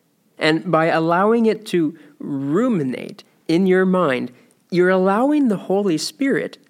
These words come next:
the opportunity to utilize the Word of God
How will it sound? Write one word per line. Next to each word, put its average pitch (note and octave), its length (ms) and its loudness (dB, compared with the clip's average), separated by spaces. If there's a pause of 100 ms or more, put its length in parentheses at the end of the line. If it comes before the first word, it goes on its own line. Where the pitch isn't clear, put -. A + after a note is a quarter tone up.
(120)
the F3 180 -2 (100)
opportunity A3 1120 -2 (280)
to E3+ 180 -4
utilize D#3+ 960 0 (100)
the D#3 160 0
Word F#3+ 460 2
of A#3+ 180 0
God D3+ 440 -4